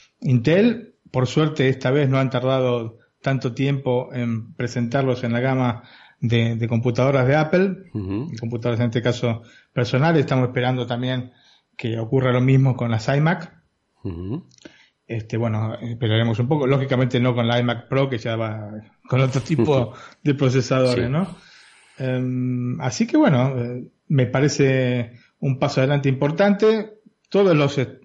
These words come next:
Speaker 1: digamos, en todos la-, los modelos, no solo el de, de trece pulgadas,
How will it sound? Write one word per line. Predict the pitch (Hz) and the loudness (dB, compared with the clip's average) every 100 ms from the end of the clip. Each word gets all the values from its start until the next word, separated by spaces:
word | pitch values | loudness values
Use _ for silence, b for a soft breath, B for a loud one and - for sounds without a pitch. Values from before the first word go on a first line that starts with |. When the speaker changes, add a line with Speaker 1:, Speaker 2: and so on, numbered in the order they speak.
| _ | _
Speaker 1:
digamos, | - 147 123 127 147 143 - | -18 -10 -2 0 2 0 -2
en | 127 | 0
todos | 175 165 | 4 4
la-, | 143 | 4
los | 139 123 | 2 0
modelos, | 131 151 143 127 | 0 0 0 -2
no | 139 | -2
solo | 160 139 | 0 0
el | |
de, | 123 | -2
de | 131 - 123 | -6 -8 -6
trece | 139 131 | -4 -4
pulgadas, | 123 131 160 135 - | 0 2 4 2 0